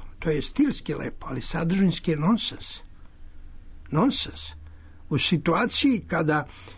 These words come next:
je Briselskim sporazumom i Srbija prihvatila širenje kosovskih institucija na celu teritoriju Kosova,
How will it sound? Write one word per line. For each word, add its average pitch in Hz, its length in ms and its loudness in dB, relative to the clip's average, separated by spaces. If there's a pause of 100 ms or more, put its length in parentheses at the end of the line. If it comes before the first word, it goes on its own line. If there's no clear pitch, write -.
(120)
je 147 200 6
Briselskim 214 680 4
sporazumom 143 760 2
i 147 140 6
Srbija 294 600 4 (100)
prihvatila 156 640 2
širenje 180 480 4
kosovskih - 800 2
institucija 185 800 2
na 175 140 2
celu 240 420 6
teritoriju 151 640 2
Kosova, - 360 -10